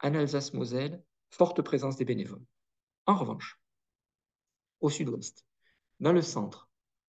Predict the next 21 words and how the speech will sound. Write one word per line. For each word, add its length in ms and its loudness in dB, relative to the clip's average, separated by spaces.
dans 160 6
le 120 4
nord 160 0
de 80 4
la 100 2
France, 480 -8
les 200 4
bénévoles 480 2
sont 200 -4
beaucoup 260 -2
moins 160 -2
nombreux. 320 -4
Dans 160 8
l'ensemble, 600 2
et 80 -6
c'est 160 -2
très 180 -2
logique, 440 0
plus 220 4
la 120 6
taille 480 -4